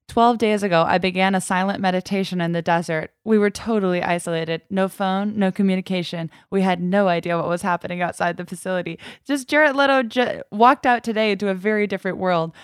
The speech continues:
one that's changed forever. Mind-blowing, to say the least. I'm getting message, blah, blah, blah. Like, he's just,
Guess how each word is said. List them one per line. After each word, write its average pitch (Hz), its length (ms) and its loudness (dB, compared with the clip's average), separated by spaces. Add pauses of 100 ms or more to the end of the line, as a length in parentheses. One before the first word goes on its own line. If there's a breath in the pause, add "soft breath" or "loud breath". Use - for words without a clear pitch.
(120)
one 233 160 2
that's 208 220 -2
changed 226 320 0
forever. 170 460 -2 (160 soft breath)
Mind-blowing, 175 640 2
to 185 60 -6
say 190 180 -4
the 170 140 -6
least. 165 360 -6 (160 soft breath)
I'm 220 120 0
getting 214 240 0
message, 208 340 -2
blah, 214 100 0
blah, 202 120 -4
blah. 175 300 -6
Like, 208 220 2
he's 262 260 2
just, - 460 -8